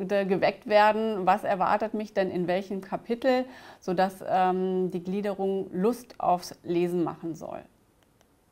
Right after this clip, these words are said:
Die Schri-, Überschriften sollten dazu kurz, prägnant und kraftvoll sein, sodass eben auch dieses Interesse geweckt werden kann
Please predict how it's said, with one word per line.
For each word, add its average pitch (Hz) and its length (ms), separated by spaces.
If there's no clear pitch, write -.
Die 180 140
Schri-, - 240
Überschriften 269 640
sollten 196 520
dazu 175 360
kurz, 269 380
prägnant 185 500
und 165 160
kraftvoll 226 680
sein, 202 440
sodass 175 400
eben 165 280
auch 160 140
dieses 165 260
Interesse 165 460
geweckt 160 360
werden 180 360
kann 180 380